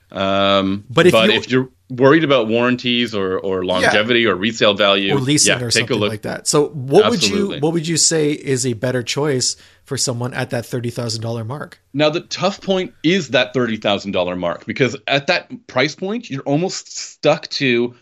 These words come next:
Speaker 1: compact crossovers, um, which sometimes just don't feel as spacious as the Outback, especially in terms of cargo space. Um, so, like, rav four, maybe,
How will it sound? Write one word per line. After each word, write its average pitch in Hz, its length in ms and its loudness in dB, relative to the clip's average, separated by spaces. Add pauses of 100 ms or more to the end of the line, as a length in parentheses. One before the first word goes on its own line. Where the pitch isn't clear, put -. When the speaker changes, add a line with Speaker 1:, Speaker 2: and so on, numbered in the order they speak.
Speaker 1:
compact 131 520 0
crossovers, 101 800 -4 (440)
um, 104 560 4
which 143 260 0
sometimes 151 500 0
just 131 200 -2
don't 123 200 0
feel 120 160 0
as 98 100 -2
spacious 110 500 -2
as 117 220 0
the 127 280 6
Outback, 151 440 2
especially 123 420 -4
in 120 80 -4
terms 113 260 -8
of 101 240 -2 (280)
cargo 90 300 -2
space. 185 500 -4 (580)
Um, 98 640 2
so, 127 280 4
like, 117 300 2
rav 123 360 0
four, 131 560 0 (1040)
maybe, 135 600 0